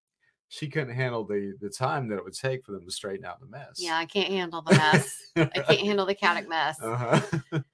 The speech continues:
Speaker 2: The other thing is, interestingly enough, and, but here's the thing, this has been the case for most of my life,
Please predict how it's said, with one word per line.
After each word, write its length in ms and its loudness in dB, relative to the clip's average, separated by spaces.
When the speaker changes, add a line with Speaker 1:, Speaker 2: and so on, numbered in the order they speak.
Speaker 2:
The 200 4
other 260 8
thing 640 6
is, 720 2
interestingly 680 2
enough, 560 6
and, 180 -4
but 200 0
here's 260 6
the 100 -8
thing, 380 -4
this 240 -6
has 140 -6
been 100 2
the 80 0
case 320 0
for 140 -4
most 240 -4
of 60 -10
my 100 -4
life, 340 2